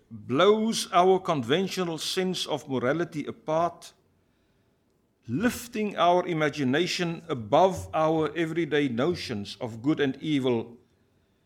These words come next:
to see something even higher." "Our own inclination,"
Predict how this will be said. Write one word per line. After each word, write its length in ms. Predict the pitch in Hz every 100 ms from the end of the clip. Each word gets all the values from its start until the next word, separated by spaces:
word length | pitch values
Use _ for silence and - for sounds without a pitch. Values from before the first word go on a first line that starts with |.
| _ _ _ _ _ _
to 120 | 135
see 320 | 123 - 185 175
something 680 | - 156 156 160 147 139 - _ _ _ _ _ _ _ _ _ _ -
even 340 | 160 139 135
higher." 540 | 101 117 123 110 82 - _ _ _ _ _ _ _ _ _ _ _ _ _ _ _ _ _ _ _ _ _ _ _ _ _ _ _ _ _ _ _ _ _ _ -
"Our 240 | 175 185 -
own 420 | 269 285 269 -
inclination," 920 | 233 226 220 214 285 233 196 160 -